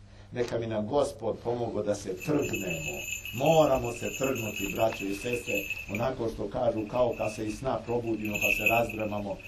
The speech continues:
Moramo malo mućnuti, što bi rekao naš narod,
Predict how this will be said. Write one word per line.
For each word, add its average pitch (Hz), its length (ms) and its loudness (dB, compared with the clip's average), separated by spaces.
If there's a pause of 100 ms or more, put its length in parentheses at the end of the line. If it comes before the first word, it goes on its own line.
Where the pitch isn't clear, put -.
(120)
Moramo 143 680 10
malo 147 340 6
mućnuti, 131 760 4
što 117 180 -2
bi 127 120 0
rekao 131 340 2
naš 120 200 -2
narod, 127 500 0